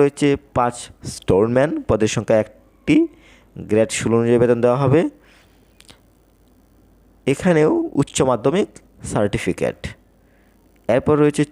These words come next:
ছয়, বাটলার, পদের সংখ্যা একটি, গ্রেড আঠারো অনুযায়ী বেতন দেওয়া হবে। এখানে কোনো স্বীকৃত বোর্ড হইতে মাধ্যমিক স্কুল সার্টিফিকেট বা সমমান পরীক্ষায় উত্তীর্ণ এবং কোনো স্বীকৃত ইনস্টিটিউট বা প্রতিষ্ঠান হইতে ক্যাটারিং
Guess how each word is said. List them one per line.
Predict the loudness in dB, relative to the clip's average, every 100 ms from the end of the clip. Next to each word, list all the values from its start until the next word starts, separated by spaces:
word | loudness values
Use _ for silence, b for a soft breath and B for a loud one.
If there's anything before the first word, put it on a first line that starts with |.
| -2
ছয়, | 0 0 -4 -8 _ _ _ _
বাটলার, | -12 -2 -2 -2 0 0 0 -2
পদের | 0 0 -2
সংখ্যা | -2 -2 -4
একটি, | -4 -2 -2 -2 -4
গ্রেড | 0 0 -2 -10 _ -8
আঠারো | -2 -2
অনুযায়ী | 0 2
বেতন | 0 0 0
দেওয়া | 0
হবে। | 0 0 -2 -4 b b b b b _ _ _ _ -8
এখানে | -4 -2 -2 -4 -6 b b b -4
কোনো | -2 0
স্বীকৃত | -2 -2 -2 0
বোর্ড | 0 0
হইতে | 2 0 0
মাধ্যমিক | -2 -2 -2 -2 -2
স্কুল | -4 -6 -2
সার্টিফিকেট | -2 -2 -2 0 0 0
বা | -2 -6 -20 -20 -6
সমমান | -2 0 0 0
পরীক্ষায় | -2 0 0 -2 -2 -2
উত্তীর্ণ | 0 0 0 0
এবং | 0 -2 -8 B B B -2
কোনো | 0 -2
স্বীকৃত | -2 -2 0 2
ইনস্টিটিউট | 0 -4 -2 0 0
বা | 0
প্রতিষ্ঠান | -2 -2 -2
হইতে | 0 2 0 -2 B B _
ক্যাটারিং | -4 0 0